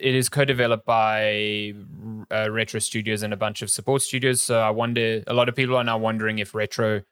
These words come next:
did this so they could kind of, like, get up to speed with Metroid Prime four, which still has no release date and no kind of update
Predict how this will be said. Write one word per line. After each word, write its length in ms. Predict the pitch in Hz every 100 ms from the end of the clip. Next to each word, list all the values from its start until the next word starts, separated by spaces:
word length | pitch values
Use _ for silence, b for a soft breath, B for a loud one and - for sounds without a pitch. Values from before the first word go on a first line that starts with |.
| _ _ _ _ _ _ _
did 200 | - 123
this 200 | 107 180
so 120 | - 113
they 140 | 110
could 180 | - 107
kind 200 | - 110
of, 80 | 110
like, 160 | 107
get 140 | 107 107
up 120 | 104
to 80 | 110
speed 340 | - 113 104 98
with 180 | 101 -
Metroid 300 | 101 110 -
Prime 220 | 113 101
four, 460 | 95 - 110 104 98
which 220 | 95 -
still 260 | - - 101
has 180 | 101 98
no 100 | 101
release 320 | 98 95 95
date 280 | - 95 -
and 100 | 101
no 140 | 98 95
kind 180 | - 101
of 100 | -
update 400 | 101 - 98 95